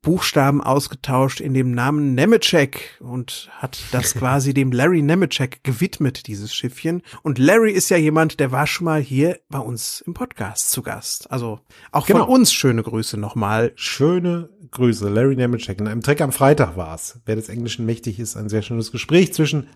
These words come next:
Speaker 2: Larry und Sebastian, kann man sich auch nochmal anhören.
Speaker 1: Ja.
Speaker 2: Ja, Sebastian, würde ich sagen, machen wir mit der Enterprise weiter, oder?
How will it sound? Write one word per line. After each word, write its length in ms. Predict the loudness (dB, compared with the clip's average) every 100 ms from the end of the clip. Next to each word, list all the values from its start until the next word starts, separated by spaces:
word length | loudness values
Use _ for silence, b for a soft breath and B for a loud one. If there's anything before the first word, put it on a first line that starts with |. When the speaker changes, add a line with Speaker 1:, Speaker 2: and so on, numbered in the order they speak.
| -4
Speaker 2:
Larry 380 | 0 0 0
und 140 | -4 -8
Sebastian, 640 | -6 -6 -8 -8 -8 -10
kann 140 | -8 -6
man 120 | -6
sich 160 | -8 -8
auch 80 |
nochmal 300 | -8 -6 -8 -10 B B B -6
anhören. 680 | 2 4 6 6 4 -2 -12 B B
Speaker 1:
Ja. 100 | B B B B B B B B 4
Speaker 2:
Ja, 40 | 4
Sebastian, 400 | 2 2 2 2
würde 100 | 2
ich 60 |
sagen, 240 | 4 4 4
machen 160 | 2
wir 80 | 2
mit 140 | 2 -2
der 80 |
Enterprise 500 | 0 0 2 2 2
weiter, 340 | 2 0 -2 -4
oder? 220 | 0 0